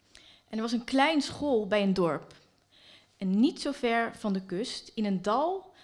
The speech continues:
naast een riviertje dat uitmondde in de zee.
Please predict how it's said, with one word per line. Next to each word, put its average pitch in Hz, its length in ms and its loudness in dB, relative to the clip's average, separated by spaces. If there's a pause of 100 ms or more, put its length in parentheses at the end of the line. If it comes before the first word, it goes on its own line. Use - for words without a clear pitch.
(100)
naast 220 280 -2
een 208 60 -2
riviertje 262 800 -6 (100)
dat 208 240 -6
uitmondde 240 560 0
in 196 120 -4
de 185 100 -2
zee. 165 380 -10